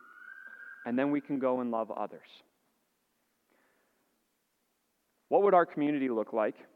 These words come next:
if everyone sitting here today, if we went out and loved with this kind of love? What if we went out and we loved with words and actions? Imagine what this group of people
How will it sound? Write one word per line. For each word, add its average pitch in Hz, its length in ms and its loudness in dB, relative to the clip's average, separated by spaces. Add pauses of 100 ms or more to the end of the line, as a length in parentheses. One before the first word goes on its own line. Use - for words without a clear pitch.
(1160)
if - 160 -20
everyone 190 300 -2
sitting 156 300 -4
here 135 140 -4
today, 107 340 -6 (1500)
if - 140 -20
we 143 80 -2
went 156 180 -2
out 135 160 0
and 117 140 -8
loved 120 220 -2
with 117 120 -12
this 110 160 -10
kind 110 220 -10
of 104 100 -14
love? 92 220 -12 (1800)
What 143 160 0
if 175 140 -4
we 156 80 0
went 135 200 0
out 131 200 -2
and 123 80 -6
we 117 120 -4
loved 110 400 -2 (840)
with 113 140 -12
words 120 400 -4
and 117 100 -8
actions? 107 420 -12 (1120)
Imagine 160 340 -4
what 147 200 -4
this 151 260 -2
group 143 240 -4
of 139 160 -10
people 123 400 -12